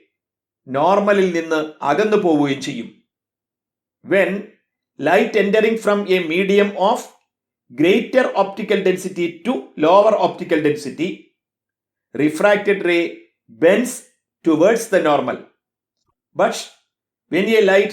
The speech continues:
entering from a medium of greater optical density to lower optical density, refracted ray bends away from the normal.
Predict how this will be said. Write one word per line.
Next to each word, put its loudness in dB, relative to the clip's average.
entering 0
from 0
a 2
medium 0
of 0
greater 0
optical -2
density -2
to 4
lower 2
optical -2
density, -2
refracted 0
ray 2
bends 2
away 2
from -2
the 2
normal. 0